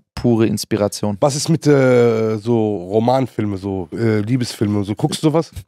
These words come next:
Speaker 1: Ich guck alles, alles, was gut ist. Aber
Speaker 2: Ah, warte mal,
Speaker 1: ich
Speaker 2: eine
Speaker 1: hab ein Problem. Hä?
Speaker 2: Ja, erzähl.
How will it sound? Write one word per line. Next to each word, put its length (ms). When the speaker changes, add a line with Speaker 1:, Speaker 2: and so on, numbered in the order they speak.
Speaker 1:
Ich 120
guck 160
alles, 360
alles, 220
was 180
gut 200
ist. 180
Aber 340
Speaker 2:
Ah, 40
warte 220
mal, 60
Speaker 1:
ich 60
Speaker 2:
eine 80
Speaker 1:
hab 80
ein 60
Problem. 480
Hä? 100
Speaker 2:
Ja, 220
erzähl. 400